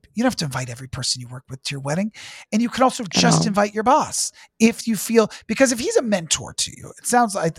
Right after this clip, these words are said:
Speaker 1: uh, uh, it sounds like this person is an important mentor to you. I mean, you might be glad that you invited him.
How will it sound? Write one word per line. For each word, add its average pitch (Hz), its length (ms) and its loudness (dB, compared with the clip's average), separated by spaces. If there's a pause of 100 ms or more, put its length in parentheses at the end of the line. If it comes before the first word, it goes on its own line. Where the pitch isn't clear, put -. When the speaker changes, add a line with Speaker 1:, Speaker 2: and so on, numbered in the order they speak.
Speaker 1:
uh, 165 40 0 (140)
uh, - 60 -8 (300)
it 175 160 -6
sounds 220 200 2
like 185 120 0
this 156 100 -4
person 147 300 -2
is 120 320 -6
an 156 80 -6
important 147 340 -8
mentor 139 340 -8
to 160 140 -6
you. 240 220 -10 (1000)
I 277 140 4
mean, 311 220 -4
you 320 80 -4
might 320 200 0
be 311 100 -4
glad 208 320 0
that 190 180 -6
you 190 80 0
invited 170 380 2
him. 165 120 -8